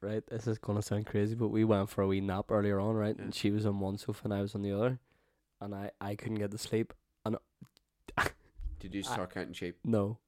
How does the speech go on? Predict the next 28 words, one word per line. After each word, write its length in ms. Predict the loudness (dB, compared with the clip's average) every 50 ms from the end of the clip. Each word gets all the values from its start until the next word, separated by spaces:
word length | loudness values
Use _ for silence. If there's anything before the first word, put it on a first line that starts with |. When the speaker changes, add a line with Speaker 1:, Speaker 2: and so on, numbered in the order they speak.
| _ -20 -20 -8 -2
Speaker 1:
I 200 | 2 4 4 4
convinced 540 | 2 2 0 0 0 0 0 -2 -2 -2 -2
myself 480 | 0 0 0 0 2 2 2 2 0 -2 -6 _ _ _ _ _ -4
that 180 | 0 0 0 0 _ _ _
there 100 | -2 0
was 140 | 0 0 0
no 140 | 0 -2 0
such 260 | 0 0 -2 -2 -2
thing 180 | -2 -2 0 2
as 80 | 2 2
a 40 | 2
black 240 | 2 2 0 0 -2
sheep 240 | -2 -2 -2 -4 -4 _ _ _ _ _ _ _ _ _ _ -20 -20 _ _ _ _ -2
and 140 | 0 2
that 80 | 2 2
it 80 | 2 0
was 120 | -2 -2
just 260 | 0 0 0 0 -2
a 40 | -2
nursery 320 | -2 -2 -2 -2 -2 0
rhyme 180 | 2 2 4 4
and 80 | 2 2
you 40 |
couldn't 220 | 0 0 0 0 0
get 120 | 0 0
a 40 | 0
black 200 | 2 2 0 0
sheep. 220 | 0 0 0 0